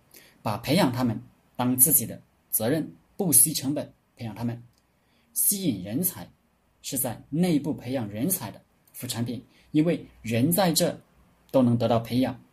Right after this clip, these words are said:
得到提升，别人都愿意来，而不是非要到外面去挖高大上的人。公司能够赚到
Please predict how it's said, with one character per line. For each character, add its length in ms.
得 80
到 140
提 160
升， 200
别 160
人 240
都 120
愿 180
意 60
来， 260
而 80
不 100
是 300
非 260
要 140
到 200
外 180
面 200
去 240
挖 340
高 200
大 160
上 220
的 80
人。 160
公 220
司 340
能 140
够 100
赚 220
到 180